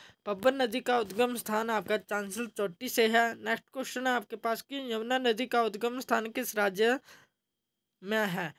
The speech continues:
तो यमुना नदी का उद्गम स्थान जो है ये आपका उत्तराखंड राज्य से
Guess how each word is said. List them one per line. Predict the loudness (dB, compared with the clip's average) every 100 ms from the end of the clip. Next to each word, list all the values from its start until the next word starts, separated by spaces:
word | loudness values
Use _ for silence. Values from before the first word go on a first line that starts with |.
| _ _ -2
तो | 0
यमुना | 0 -2 -4 -2
नदी | 0 0 0
का | -2
उद्गम | -2 -6 -4 -4 -4 -14
स्थान | -18 -2 -2 0
जो | 4 4
है | 6 6 4
ये | 6
आपका | 6 4 0 -4
उत्तराखंड | -4 -6 -4 -2 4 2 4
राज्य | 2 0 0 -2
से | -4 -10 _ 0